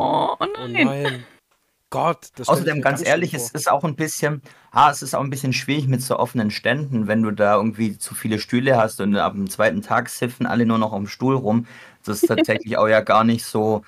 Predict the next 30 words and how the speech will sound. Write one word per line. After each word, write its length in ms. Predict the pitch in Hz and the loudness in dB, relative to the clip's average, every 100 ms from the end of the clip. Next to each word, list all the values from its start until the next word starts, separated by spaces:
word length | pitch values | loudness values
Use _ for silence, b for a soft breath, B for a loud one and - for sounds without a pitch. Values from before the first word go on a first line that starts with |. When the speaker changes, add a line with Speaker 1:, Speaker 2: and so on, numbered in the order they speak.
| b - | b -2
Speaker 3:
repräsentativ 1040 | 110 - 113 117 107 110 - - 107 - | 0 2 0 0 0 -2 -4 -6 -6 -4
dann. 240 | 95 98 85 | -2 0 0
Also 160 | 101 110 | 0 -2
wir 80 | |
geben 220 | 110 120 120 | 2 4 4
uns 120 | 117 | 4
auch 160 | 110 | 2
wirklich 360 | 113 120 117 107 | 2 0 -2 0
Mühe, 440 | 110 117 113 110 b b b b | 4 6 4 2 b b b b
ähm, 240 | 110 104 - | 2 2 2
aufmerksam 800 | 131 127 113 110 - 104 104 98 | 0 2 0 0 2 4 4 2
vorne 320 | 101 107 107 | 0 0 -2
zu 140 | - | -6
stehen. 380 | 92 - 95 95 B B - _ | -10 -2 0 0 B B -20 _
Ähm, 280 | 95 95 95 | 0 2 0
vielleicht 260 | - 101 | 0 0
brauchen 200 | - 104 | 2 4
wir 80 | 101 | 4
bald 200 | 101 101 | 4 2
mal 100 | 98 95 | 2 -2
einen 80 | |
Stand, 300 | 98 101 101 | 0 0 0
wo 60 | 107 | 0
man 140 | 104 | 0
sich 160 | 98 98 | -2 -2
irgendwo 220 | 92 104 | -2 -2
ein 60 | 101 | -4
bisschen 240 | 104 101 | -2 -4
verstecken 560 | - 95 - 117 120 117 | -4 -6 -4 0 0 -2
kann, 340 | - 98 101 | -2 -2 -2